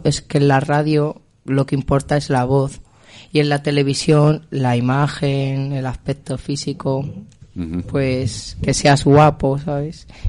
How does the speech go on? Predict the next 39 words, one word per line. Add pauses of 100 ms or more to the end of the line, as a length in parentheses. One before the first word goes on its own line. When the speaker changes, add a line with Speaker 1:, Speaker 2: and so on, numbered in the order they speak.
(120)
Speaker 1:
Y
esas
cosas. (1080)
Speaker 2:
Que
seas
guapo. (360)
El
lo-, (400)
y
si
no
eres
guapo,
no,
no
puedes
salir
en
Speaker 1:
Pues
Speaker 2:
la
Speaker 1:
no
Speaker 2:
tele,
Speaker 1:
vas
Speaker 2:
¿o
Speaker 1:
a
Speaker 2:
qué?
Speaker 1:
tener
mucho
éxito,
pero
Speaker 2:
¿No?
Speaker 1:
poder,
por
poder,
si
tienes
dinero,
puedes
salir,